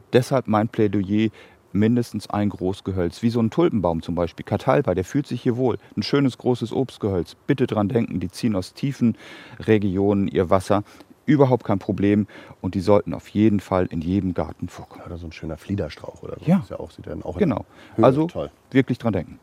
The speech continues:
Speaker 2: Das ist ein Punkt. Dann natürlich, wenn man sich regelmäßig um die Erde kümmert, also sei es jetzt zum Beispiel das,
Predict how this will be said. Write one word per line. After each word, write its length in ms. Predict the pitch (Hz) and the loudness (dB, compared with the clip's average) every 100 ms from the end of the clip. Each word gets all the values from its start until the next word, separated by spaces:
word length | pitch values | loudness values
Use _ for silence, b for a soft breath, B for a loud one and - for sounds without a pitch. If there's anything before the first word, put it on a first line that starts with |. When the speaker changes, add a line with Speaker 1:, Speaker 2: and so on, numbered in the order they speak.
| - | 0
Speaker 2:
Das 140 | 147 | 2
ist 80 | 131 | 6
ein 200 | 135 135 | 6 6
Punkt. 300 | - 90 104 | 2 -2 4
Dann 320 | 127 143 135 | 6 6 2
natürlich, 460 | 123 123 - 151 117 | 2 2 4 0 2
wenn 80 | 127 | 4
man 140 | 120 | 4
sich 260 | 110 110 104 | 0 -2 2
regelmäßig 640 | 135 131 120 123 110 110 | 4 4 4 2 0 -4
um 140 | 117 107 | 0 0
die 140 | 107 | 2
Erde 260 | 104 104 98 | 0 0 0
kümmert, 360 | - 131 - | 0 2 2
also 180 | 113 98 | 0 0
sei 160 | 104 110 | 2 2
es 100 | - | 0
jetzt 240 | 104 - | -4 -4
zum 140 | 113 | -2
Beispiel 320 | 107 104 - 95 | 0 0 0 -2
das, 240 | 98 - | -2 -6